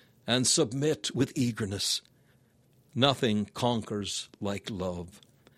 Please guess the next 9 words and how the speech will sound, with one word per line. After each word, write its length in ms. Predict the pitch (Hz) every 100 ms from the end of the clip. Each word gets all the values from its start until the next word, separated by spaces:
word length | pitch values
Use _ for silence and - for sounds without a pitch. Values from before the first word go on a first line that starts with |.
| _ _ _ _ _ -
Now 360 | 104 117 117 113
it 80 |
is 120 | 107 110
because 500 | 107 - 113 104 -
faith 460 | - 127 127 -
trusteth 560 | - 131 127 - 113 -
in 160 | 101
this 200 | 92 113
wisdom 680 | 113 104 117 - 120 131 135